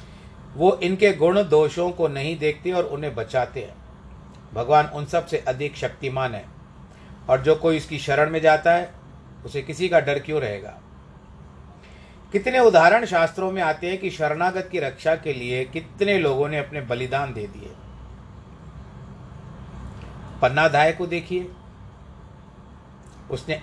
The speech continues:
अपने बच्चे को बलिदान दे दिया। धन पदार्थ तो कोई बड़ी बात नहीं है, भगवान शरण में आए हुए लोगों की अनेक प्रकार से रक्षा करते हैं।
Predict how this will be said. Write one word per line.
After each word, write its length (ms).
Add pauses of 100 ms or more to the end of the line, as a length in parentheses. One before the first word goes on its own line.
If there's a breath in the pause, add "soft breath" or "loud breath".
(120)
अपने 240
बच्चे 300
को 140
बलिदान 500
दे 140
दिया। 260 (3000)
धन 240
पदार्थ 460
तो 120
कोई 200
बड़ी 260
बात 300
नहीं 240
है, 180
भगवान 420
शरण 360
में 140
आए 220
हुए 240
लोगों 360
की 140
अनेक 440
प्रकार 340
से 160
रक्षा 340
करते 400
हैं। 180